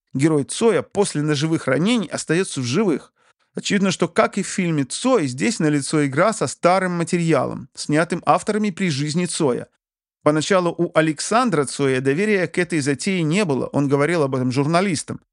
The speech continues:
Однако уже в процессе съёмок и впоследствии претензий к Нугманову не было. Нугманов был близким другом Виктора Цоя.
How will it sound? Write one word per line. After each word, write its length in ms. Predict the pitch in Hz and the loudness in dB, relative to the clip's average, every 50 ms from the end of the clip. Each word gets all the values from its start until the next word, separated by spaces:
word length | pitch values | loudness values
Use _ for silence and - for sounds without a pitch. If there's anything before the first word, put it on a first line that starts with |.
| _ - | _ 0
Однако 480 | - 139 143 208 247 254 247 - - - | 0 2 2 2 2 2 0 -2 -4 -2
уже 220 | - 127 165 175 | -2 0 0 0
в 60 | - | 0
процессе 460 | - 175 170 - - 180 160 - - | 0 -2 0 0 0 -2 -2 -2 -6
съёмок 480 | 127 - - 151 208 247 214 151 123 - | -8 -6 -2 0 0 2 2 0 -2 -4
и 40 | 123 | -6
впоследствии 680 | - - 127 120 - 147 170 220 226 226 - - 131 | -4 -4 -4 -4 -2 0 0 0 0 -2 -4 -4 -4
претензий 640 | 120 - - 190 165 - - 226 247 247 175 185 165 | -2 0 -2 -2 -2 -2 -4 -2 -2 -2 -2 -4 -6
к 100 | - - | -4 -2
Нугманову 540 | 190 180 156 165 190 214 226 220 220 214 220 | -2 0 2 2 2 2 2 2 0 0 0
не 260 | 220 233 240 202 139 | 2 2 2 2 0
было. 220 | 113 - - - - _ _ _ _ - | -2 -4 -8 -12 -16 _ _ _ _ 0
Нугманов 480 | 190 220 190 196 240 233 220 208 175 165 | 2 2 4 4 2 2 2 0 0 0
был 120 | 208 208 | 0 0
близким 460 | 165 160 190 208 - - - 196 175 | 2 2 0 0 0 0 0 0 0
другом 320 | 160 170 208 175 139 131 123 | 0 0 0 0 0 0 -2
Виктора 380 | 117 123 120 - 120 120 120 | -2 -4 -6 -6 -6 -6 -6
Цоя. 360 | - - - 120 110 98 - | -6 -6 -6 -6 -4 -4 -6